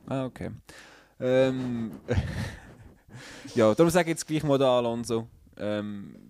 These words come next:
weil tipptopp, eigentlich könnte man den Stroll auch sagen, aber der Alonso ist mir um Meilen viel sympathischer als der Stroll.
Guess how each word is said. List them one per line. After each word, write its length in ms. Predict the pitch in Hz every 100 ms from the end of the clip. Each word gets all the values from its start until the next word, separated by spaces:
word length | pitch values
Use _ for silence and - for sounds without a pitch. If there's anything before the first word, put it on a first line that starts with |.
| 107
weil 300 | 110 104 95
tipptopp, 360 | - 117 - 104
eigentlich 180 | 117 113
könnte 120 | 113
man 40 | 113
den 80 | 113
Stroll 360 | - 120 110
auch 140 | 107 110
sagen, 320 | 117 110 104
aber 120 | 98
der 100 | 98
Alonso 320 | 98 101 101
ist 120 | 98
mir 100 | 98 104
um 80 | 98
Meilen 360 | 92 95 95
viel 280 | - 101 98
sympathischer 680 | - 104 95 90 - 95 98
als 220 | 95 -
der 160 | - -
Stroll. 380 | 165 - -